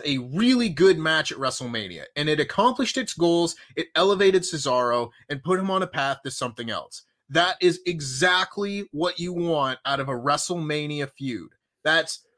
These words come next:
perfect, to the T description of what you want from, like, a mid-card wrestling feud. Loved it. Also, didn't get into it in the main event promo. I'll mention it here. I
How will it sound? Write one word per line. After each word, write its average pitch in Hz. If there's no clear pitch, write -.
perfect, 233
to 262
the 269
T 220
description 196
of 165
what 175
you 175
want 165
from, 156
like, 131
a 123
mid-card 147
wrestling 131
feud. 95
Loved 147
it. 95
Also, 175
didn't 214
get 208
into 202
it 175
in 170
the 147
main 160
event 156
promo. 110
I'll 151
mention 160
it 120
here. 120
I 170